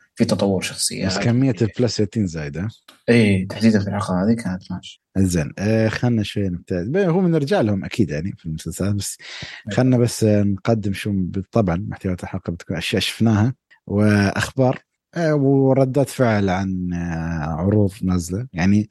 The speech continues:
Speaker 2: أتبشر إن في أشياء ممكن ت-، مرتقبة. و، آه، فيلم الحلقة اللي هو فيلم، آه، ثيرتين لايفز الموجود على أمازون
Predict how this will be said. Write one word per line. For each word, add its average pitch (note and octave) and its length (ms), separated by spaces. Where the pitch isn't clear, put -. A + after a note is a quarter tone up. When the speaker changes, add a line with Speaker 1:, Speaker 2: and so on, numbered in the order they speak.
Speaker 2:
أتبشر A#2+ 560
إن G#2 160
في A2 180
أشياء G2 280
ممكن F#2 400
ت-، - 80
مرتقبة. F#2+ 920
و، C3+ 440
آه، A#2 480
فيلم C3+ 380
الحلقة A2+ 440
اللي G#2 280
هو G#2 120
فيلم، G#2 480
آه، F#2 400
ثيرتين A2 600
لايفز G#2 580
الموجود F#2 460
على F2+ 200
أمازون G2 440